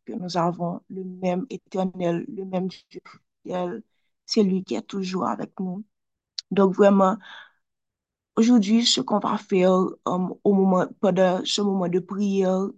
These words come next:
c'est que on va prendre le temps de remercier l'Éternel pour cette année, cette nouvelle année que, que nous avons, que nous avons l'opportunité, alléluia, de, de voir,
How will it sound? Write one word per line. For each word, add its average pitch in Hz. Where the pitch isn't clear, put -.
c'est -
que 190
on 226
va 202
prendre 202
le 185
temps 202
de 180
remercier 196
l'Éternel 185
pour -
cette 139
année, 185
cette -
nouvelle 196
année 185
que, 175
que 233
nous 190
avons, 175
que -
nous 185
avons 180
l'opportunité, 190
alléluia, 185
de, 175
de 185
voir, 180